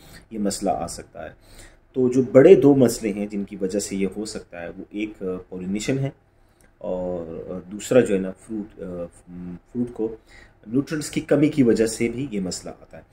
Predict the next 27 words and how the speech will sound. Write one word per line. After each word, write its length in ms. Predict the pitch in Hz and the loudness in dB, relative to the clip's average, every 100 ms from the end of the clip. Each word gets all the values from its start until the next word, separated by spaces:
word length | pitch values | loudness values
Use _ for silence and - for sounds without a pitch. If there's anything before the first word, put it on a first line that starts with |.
| - - - _ - | -20 -20 -20 _ -14
Sometimes 600 | - 139 135 101 98 98 - | -8 -6 -4 -4 -4 -6 -10
farmers 840 | - - 95 95 98 101 104 - - _ _ | -12 -4 -2 0 2 2 2 -10 -18 _ _
खुराक, 380 | 117 107 117 - _ _ _ _ _ | 2 4 4 0 _ _ _ _ _
खीरे 240 | - 160 160 | 2 6 6
को 160 | 143 | 4
खुराक 340 | 135 117 113 113 | 0 2 0 0
की 80 | 101 | -4
बहुत 240 | 98 107 | -2 0
ज़्यादा 180 | 95 85 | 0 -2
ज़रूरत 320 | 85 85 85 | -8 -16 -14
है। 120 | 82 | -12
जब 180 | 95 104 | -8 -6
हम 120 | 117 | -6
पार्थिनो 560 | 117 110 101 - 131 147 | -6 -4 -4 -4 -2 0
की 100 | 127 | 0
बात 260 | 95 92 - | 0 -2 -6
करते 260 | 90 - | -16 -14
हैं, 80 | 98 _ - - - _ 90 | -16 _ -20 -20 -20 _ -14
अ, 220 | 90 90 | -12 -6
जब 180 | 101 95 | -4 -4
हम 180 | 95 92 | -8 0
हाइब्रिड 420 | 98 107 120 120 | 0 2 0 -2
खीरे 260 | - 113 | -6 -6
की 120 | 101 92 | -6 -8
बात 240 | 90 90 | -8 -10
करते 260 | 90 - | -16 -18
हैं, 100 | 87 | -18